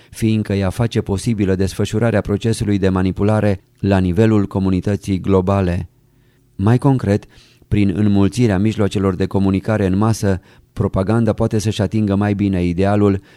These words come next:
încercuirea persoanei sau grupului cu mărturiile ideologiei promovate. Propaganda, arată Ellul,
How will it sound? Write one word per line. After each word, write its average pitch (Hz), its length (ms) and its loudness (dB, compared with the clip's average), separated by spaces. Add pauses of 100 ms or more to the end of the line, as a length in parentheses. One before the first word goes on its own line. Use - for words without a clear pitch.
(120)
încercuirea 107 680 0
persoanei 101 500 0
sau 95 220 0
grupului 95 440 0
cu 98 140 -4
mărturiile 98 680 0
ideologiei 92 760 2
promovate. 95 800 0 (1080)
Propaganda, 101 680 2
arată 98 300 0
Ellul, 107 420 2